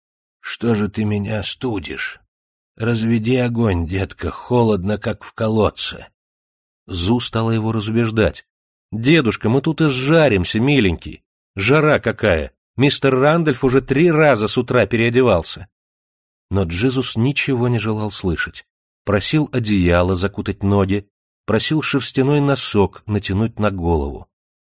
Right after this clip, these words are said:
«Весь дом, — доказывал он, — трясётся от ветра, слышишь? Тут старый мистер Скалли был, так у него вся борода рыжая побелела от иния». Зу пошла на двор за дровами. Джоул, оставшись присмотреть за Джизусом,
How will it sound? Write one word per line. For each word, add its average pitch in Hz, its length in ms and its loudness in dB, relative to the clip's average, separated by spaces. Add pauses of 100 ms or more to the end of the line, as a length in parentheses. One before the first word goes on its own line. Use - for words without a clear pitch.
(180)
«Весь 101 420 0
дом, — 110 340 2
доказывал 98 500 0
он, — 117 180 0
трясётся 120 640 0
от 113 120 -4
ветра, 113 340 0
слышишь? - 640 -2 (600)
Тут 135 180 0
старый 139 380 4
мистер 127 380 2
Скалли 98 500 2
был, 92 320 2
так 101 180 -6
у - 20 -4
него 127 220 4
вся 135 340 0
борода 123 460 2
рыжая 107 440 2
побелела 117 600 2
от 107 140 -2
иния». 85 400 -2 (840)
Зу 90 300 -2
пошла 104 440 -4
на 101 140 0
двор 87 340 -2
за 92 120 -2
дровами. 85 600 -2 (800)
Джоул, 104 500 0
оставшись 104 480 -6
присмотреть 101 580 -2
за 85 120 -2
Джизусом, 110 640 -2